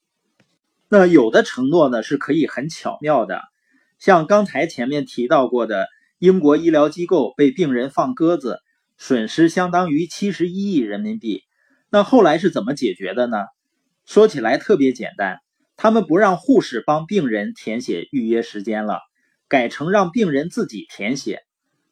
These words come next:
这就等于让他自己做个承诺。就这一点小改动，病人放鸽子的几率下降了百分之十八，相当于省下了十二个亿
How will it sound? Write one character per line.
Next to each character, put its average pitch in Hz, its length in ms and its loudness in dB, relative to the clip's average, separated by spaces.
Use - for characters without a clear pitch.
这 247 160 4
就 190 140 4
等 95 240 -4
于 98 400 -4
让 151 160 0
他 151 140 -4
自 156 180 -2
己 104 140 -8
做 135 220 0
个 113 100 -6
承 95 260 -16
诺。 117 240 -4
就 240 160 4
这 220 160 4
一 233 180 -4
点 117 320 -4
小 - 320 0
改 - 260 -8
动， 123 240 -4
病 220 240 4
人 131 240 -2
放 156 300 0
鸽 196 220 4
子 190 160 -4
的 127 140 -2
几 190 280 -4
率 185 200 -4
下 147 340 -2
降 151 240 -2
了 107 120 -6
百 104 160 -12
分 127 80 -14
之 160 120 -4
十 143 240 -4
八， 185 300 -2
相 233 360 2
当 220 200 2
于 165 140 0
省 107 340 -8
下 156 180 0
了 139 220 0
十 - 320 -4
二 202 240 2
个 113 140 -6
亿 120 260 -8